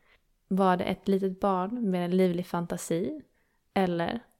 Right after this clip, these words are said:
var det att jag fick uppleva en alternativ verklighet? Vem vet? Så förutom min upplevelse så har det ju skett otroligt många olika händelser, eller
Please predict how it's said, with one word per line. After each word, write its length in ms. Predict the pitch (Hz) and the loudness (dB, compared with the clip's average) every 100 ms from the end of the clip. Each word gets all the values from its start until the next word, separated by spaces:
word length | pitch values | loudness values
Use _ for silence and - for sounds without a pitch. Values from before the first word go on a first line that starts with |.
| _ | _
var 220 | 196 180 | -2 -2
det 60 | 180 | -2
att 160 | 180 | -4
jag 160 | 180 170 | -6 -6
fick 220 | - - | -8 -4
uppleva 520 | 196 - 180 170 165 | -4 -2 -2 0 -2
en 180 | 170 175 - | -2 -4 -2
alternativ 800 | 175 170 175 175 - 165 160 175 | -4 -4 -8 -8 -4 -4 -4 -2
verklighet? 800 | 185 214 214 190 165 - - - _ _ _ _ _ _ _ _ | 0 0 -4 -10 -12 -14 -20 -20 _ _ _ _ _ _ _ _
Vem 340 | 180 170 165 185 | -4 -4 -2 -4
vet? 400 | 202 - - - _ _ _ _ - | -6 -14 -20 -20 _ _ _ _ 2
Så 160 | 233 | 4
förutom 460 | 240 277 285 277 262 | 6 6 6 4 4
min 200 | 208 196 | 4 2
upplevelse 640 | 208 190 180 190 - 185 - | 0 0 0 0 -6 -6 -6
så 180 | - 196 | 0 0
har 380 | 190 196 180 | 4 4 4
det 180 | 185 180 | 0 -4
ju 380 | 170 170 165 170 _ | -4 -2 -2 -4 _
skett 440 | - 170 165 - - | -8 -8 -8 -14 -10
otroligt 720 | 196 - - 277 254 254 254 | -8 -8 0 2 2 0 0
många 320 | 202 196 180 | 0 0 0
olika 640 | 185 180 190 180 - 175 180 - _ _ | -2 -2 -6 -6 -6 -4 -6 -10 _ _
händelser, 960 | - 233 220 202 190 - 180 175 175 185 - | 4 8 8 6 2 0 0 0 -2 -4 -4
eller 580 | 180 175 170 170 196 | -4 -2 -4 -4 -8